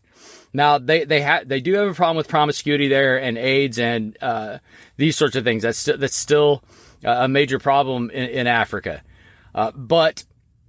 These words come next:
for the most part, that's not their major issue. Their major, the major hurdle they need to jump over is getting that education.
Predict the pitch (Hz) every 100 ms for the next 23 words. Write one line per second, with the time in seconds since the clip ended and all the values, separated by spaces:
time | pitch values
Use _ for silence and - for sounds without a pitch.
0 | _ _ _ _ _ _ _ _ _ -
1 | _ _ - 170 160 190 202 180 143 170
2 | 170 180 156 147 135 139 113 123 117 104
3 | 101 127 147 160 135 139 147 156 135 127
4 | 160 143 131 127 110 139 127 147 123 104
5 | 139 135 120 120 107 110 123 123 - 98